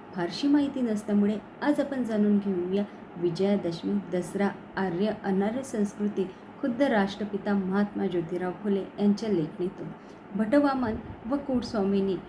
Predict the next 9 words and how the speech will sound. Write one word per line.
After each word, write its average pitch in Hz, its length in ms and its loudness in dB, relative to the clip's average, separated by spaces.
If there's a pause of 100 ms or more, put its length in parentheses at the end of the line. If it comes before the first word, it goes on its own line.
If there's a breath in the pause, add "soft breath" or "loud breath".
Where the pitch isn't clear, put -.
(140)
बळीराजा 185 600 -2
यांचा 202 460 0
संघर्ष. 175 680 -2 (560 loud breath)
तिकडे 277 260 4
बळी 202 380 4
रणांगणी 254 680 2
पडल्यावर 214 520 0 (480)
वानासुराने 226 720 4
वामनांशी 190 720 0